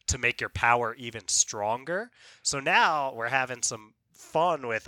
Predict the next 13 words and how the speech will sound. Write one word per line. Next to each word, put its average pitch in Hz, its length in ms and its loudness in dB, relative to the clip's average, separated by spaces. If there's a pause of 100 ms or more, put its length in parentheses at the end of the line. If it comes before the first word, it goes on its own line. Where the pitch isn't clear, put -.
"Oh, 143 380 2
we 127 160 -6
knew 208 140 -6
what 120 200 -6
pewter 190 420 -6
did," 104 380 -6 (240)
let's 101 220 -8
say, 104 300 -6 (260)
"but 123 220 -2
what 165 300 -2
if 247 160 -6
I 170 120 2
burn 143 460 -8